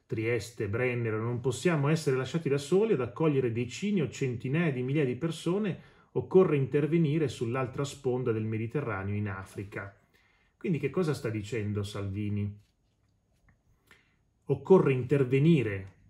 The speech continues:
in Africa, si parla del blocco navale. Ma da quello che dice Salvini, deve farlo l'Europa, bisogna intervenire in Africa,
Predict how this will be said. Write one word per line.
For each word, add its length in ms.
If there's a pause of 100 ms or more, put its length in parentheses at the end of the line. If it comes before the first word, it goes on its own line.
(440)
in 140
Africa, 800
si 220
parla 500
del 140
blocco 640
navale. 720 (440)
Ma 400
da 260
quello 800 (480)
che 160
dice 240
Salvini, 840
deve 280
farlo 360
l'Europa, 800
bisogna 260
intervenire 600
in 120
Africa, 640